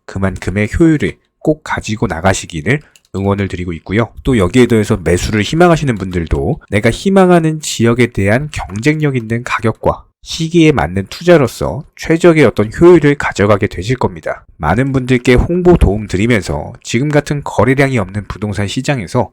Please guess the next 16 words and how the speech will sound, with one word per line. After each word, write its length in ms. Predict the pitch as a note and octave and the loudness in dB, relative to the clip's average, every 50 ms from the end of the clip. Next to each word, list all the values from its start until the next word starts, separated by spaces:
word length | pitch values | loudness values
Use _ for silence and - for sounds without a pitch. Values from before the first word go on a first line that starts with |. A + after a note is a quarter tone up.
| _ | _
누군가에게는 960 | - G2 G2+ B2 C#3+ C#3 C#3+ C#3 C3 B2+ B2 A#2+ - B2+ A#2+ A#2+ A#2+ B2 A#2 | -12 -8 -6 -4 -2 2 2 4 4 4 2 2 2 4 4 4 2 -2 -4
기회를 460 | - - - F#2 G2 A#2 B2+ B2+ A#2 | -6 -8 -2 2 4 6 6 4 2
드릴 180 | - - F#2+ F2 | 0 -2 -6 -8
수가 240 | - - G#2 G#2 E2+ | -6 -6 -4 -4 -4
있고요. 480 | E2 - - F#2+ F2 D2+ D2+ A#2+ D#3+ - | -4 -4 -4 -2 -2 -2 -2 -4 -4 -4
누군가에게는 680 | - F2 F#2 G2+ G2+ G#2+ G2 G2 G2 G2 G2 F#2+ G2 G2 | -4 -4 -4 -2 2 2 2 2 2 0 -2 -2 -4 -2
빠르게 400 | - A#2+ D3 D#3+ D#3 D3 D#3+ C#3+ - | 0 0 0 0 0 0 0 0 0
매매를 360 | F2+ E2 E2+ F#2 F#2+ F#2+ F2+ | 0 -2 -2 -2 -2 -2 -2
통해서 480 | - - E2 D#2 D2 - A2 C#3+ - - | -2 -2 -4 -4 -4 -2 -2 -2 -2 -2
새로운 340 | - - D3+ C#3+ D#3 D#3 D3+ | -2 0 2 4 4 4 2
현금 440 | C#3+ - F#3+ F#3+ F3 F#3 F3+ E3+ | 0 -2 -4 -2 -2 0 -2 -2
유동성을 520 | A#2 F2+ F2 - G#2+ G#2 - - G2+ G2+ G2 | -2 -4 -4 -4 -4 -4 -4 -4 -4 -2 -2
찾을 280 | - - B2+ B2 C3 | -2 -2 -2 -2 -2
수 160 | A#2+ - - A2+ | -2 -2 -4 -6
있는 260 | G2 F2+ F2+ F#2+ F#2+ | -4 -4 -6 -6 -2
방향으로서 680 | - - E2+ F#2 G2 G2 F#2+ E2+ E2 - - - C#2+ | 0 0 0 2 0 0 0 -2 -4 -4 -4 -8 -10